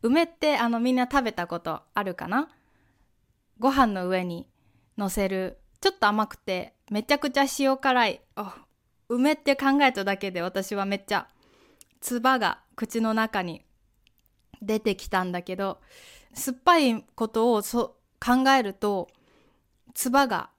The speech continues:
唾ってわかる？Like, saliva？なんか、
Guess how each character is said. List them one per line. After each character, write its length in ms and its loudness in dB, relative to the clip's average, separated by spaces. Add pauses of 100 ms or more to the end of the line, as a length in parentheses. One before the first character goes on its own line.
(140)
唾 280 2
っ 20 -20
て 120 -4
わ 140 -2
か 140 -2
る？ 200 -8
Like, 240 -14 (160)
saliva？ 640 -6 (300)
な 120 -4
ん 60 -4
か、 240 -8